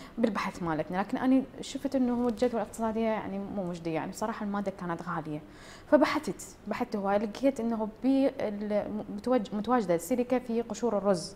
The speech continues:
فارتأيت أنه أجرب. وبصراحة فشلت، يعني فشلت أكثر من مرة أنه أستخلص أصلًا المادة، لكن البحوث وال-، وخلينا نقول الليترتشر اللي موجودة بال-، بالإنترنت ساعدتني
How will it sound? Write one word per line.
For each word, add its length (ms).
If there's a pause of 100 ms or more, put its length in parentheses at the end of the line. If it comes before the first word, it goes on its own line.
(680)
فارتأيت 1000
أنه 280
أجرب. 280 (480)
وبصراحة 360
فشلت، 480
يعني 220
فشلت 340
أكثر 240
من 180
مرة 200
أنه 180
أستخلص 420
أصلًا 300
المادة، 340
لكن 360 (480)
البحوث 680
وال-، 640 (160)
وخلينا 540
نقول 120
الليترتشر 540
اللي 160
موجودة 440
بال-، 680
بالإنترنت 460
ساعدتني 600